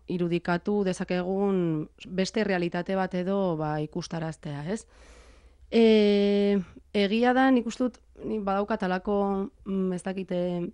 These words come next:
ba, osea, batetik poza eta bestetik, e, ez dakit, mm, ez ote den emakumeak iristen garenean gizonezkoen mundura, ez? Pixkat, e, e, no-,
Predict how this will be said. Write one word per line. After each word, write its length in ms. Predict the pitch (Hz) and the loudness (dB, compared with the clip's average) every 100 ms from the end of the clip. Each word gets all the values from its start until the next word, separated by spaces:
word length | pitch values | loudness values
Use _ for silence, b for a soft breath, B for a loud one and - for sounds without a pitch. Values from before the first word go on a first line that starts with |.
| _ _ _ _ _ - _ _ - | _ _ _ _ _ -20 _ _ -6
ba, 720 | 175 160 160 156 156 156 160 | -2 0 0 0 0 0 -2
osea, 180 | - 165 - | -6 -10 -4
batetik 440 | 175 175 202 196 - | -2 -2 -2 -4 -2
poza 320 | 233 240 269 | -2 0 0
eta 140 | 214 | 2
bestetik, 880 | 180 170 185 185 220 214 180 151 - _ | 0 0 -4 -2 0 2 2 0 -10 _
e, 420 | 185 175 170 170 | -2 0 2 0
ez 80 | 165 | -2
dakit, 500 | 190 196 226 208 - _ b b b b - | -4 -2 0 -2 -4 _ b b b b -4
mm, 600 | 202 196 185 180 175 175 170 B B - | 0 2 2 2 2 0 -2 B B -4
ez 160 | 190 208 | -2 -2
ote 200 | 202 214 | 0 2
den 240 | 226 220 - | 2 2 0
emakumeak 640 | 185 196 - 214 214 208 | 0 0 0 0 2 0
iristen 340 | 190 185 214 208 | -4 -4 -4 -2
garenean 480 | 202 202 202 202 | 0 0 0 0
gizonezkoen 580 | 190 185 185 190 - 202 | -2 -2 -4 -4 -2 -2
mundura, 520 | 185 180 190 208 220 294 _ _ _ - | 0 -2 -2 -2 -4 -6 _ _ _ -8
ez? 260 | 214 - - | -8 -8 -18
Pixkat, 300 | - 175 170 | -12 -8 -4
e, 400 | 165 165 165 165 - B B B | -2 -2 -2 -6 -8 B B B
e, 420 | 180 170 165 160 | -4 -2 -2 0
no-, 240 | 165 165 | 0 -2